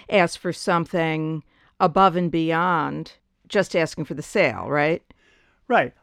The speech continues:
Speaker 2: Maybe the quote wasn't quite right. It didn't hit the numbers. "Hey, you know, we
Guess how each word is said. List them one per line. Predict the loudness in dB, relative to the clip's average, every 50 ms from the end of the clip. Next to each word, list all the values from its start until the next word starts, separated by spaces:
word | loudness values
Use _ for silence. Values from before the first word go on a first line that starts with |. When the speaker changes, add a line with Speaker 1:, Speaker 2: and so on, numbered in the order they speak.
| _ _ _ _ _ -4
Speaker 2:
Maybe | 0 2 2 2 4
the | 2 0
quote | 0 0 2 6 8 8 6 6 2 -4
wasn't | 0 2 2 2 2 -2 -6
quite | -6 0 2 2 4 2 0 -2
right. | -6 -4 -2 0 0 0 -2 -6 -8 -10 -12
It | -12 -12 _
didn't | -2 0 0 2 0
hit | -2 0 -2 -4 -4 -2
the | 0 2
numbers. | 2 2 2 0 -2 -4 -6 -8 -10 _ _ _ _ _ _ _ _ _ _ _ _ _ _
"Hey, | 0 4 6 6
you | 8 8 8
know, | 6 8 8
we | 8 8 8 6 6